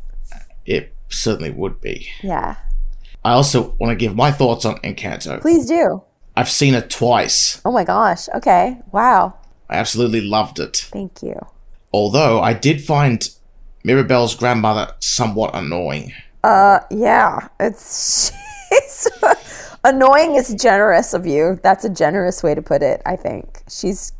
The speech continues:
Speaker 2: she can be quite cruel sometimes.
Speaker 1: Yeah, sh-, I actually wasn't really impressed by the fact that she looked down on her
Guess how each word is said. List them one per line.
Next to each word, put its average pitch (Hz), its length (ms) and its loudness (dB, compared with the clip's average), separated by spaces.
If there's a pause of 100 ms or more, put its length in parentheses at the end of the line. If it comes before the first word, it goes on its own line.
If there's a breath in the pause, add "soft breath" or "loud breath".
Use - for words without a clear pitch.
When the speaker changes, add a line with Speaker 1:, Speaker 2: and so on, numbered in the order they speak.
Speaker 2:
she - 180 -4
can 302 160 -2
be 320 140 2
quite - 340 2
cruel 254 460 -2
sometimes. - 840 -10 (140)
Speaker 1:
Yeah, 107 320 0
sh-, - 240 -6
I - 260 -2 (140)
actually 127 300 2
wasn't 127 280 2
really 123 160 2
impressed 120 380 0
by 117 100 0
the 110 100 -2
fact 110 280 -2
that 110 80 -6
she 110 100 -6
looked 131 240 0
down 127 200 4
on 117 80 -2
her 113 220 -4